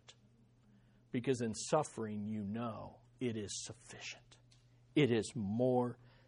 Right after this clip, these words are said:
than sufficient. Wow. And he goes on how, verse fourteen, "Alexander the coppersmith did much harm.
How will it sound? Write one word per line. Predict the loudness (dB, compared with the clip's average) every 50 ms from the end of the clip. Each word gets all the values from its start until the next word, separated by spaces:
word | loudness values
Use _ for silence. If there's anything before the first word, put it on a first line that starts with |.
| _ _ -6
than | -2 -2 -2 -2 -4 -8 -12 -16 _ _
sufficient. | -12 -10 -10 -10 -10 -12 -16 -16 -14 -12 -10 -10 -12 -12 -14 -18 -18 -20 -20 -20 _ _ -20 -20 -20 -20 -16 -12
Wow. | -10 -10 -10 -12 -16 -20 -20 -20 -20 -20 -20 -20 -20 -20 -20 -20 -20 -20 -20 -20 -20 -20 -20 -20 -20 -20 -20 -20 -20 -20 -20 -20 -20 -20 -16 -16 -16 -16 -18 _ _ _ _ 4
And | 8 10 12 10 10 8
he | 8 8 8 8 10
goes | 12 12 12 12 12 12 12
on | 12 12 12 12 12 12 10 6
how, | 6 6 8 12 12 12 12 12 10 6 4 4 6 8 8 10 8 6 6
verse | 8 8 8 8 6 2 0 -2 -2 -4 -4 -4 -4 -6 -2 4
fourteen, | 8 8 8 8 6 4 4 4 4 4 4 6
"Alexander | 10 12 12 12 12 10 8 6 4 4 4 6 4 4 4 4
the | 2 0
coppersmith | 2 6 8 8 8 8 6 6 4 4 4 0 0 2 4 4 2 2 4
did | 6 6 6 6
much | 6 6 6 6 4 4 6
harm. | 8 10 10 10 10 8 6 4 2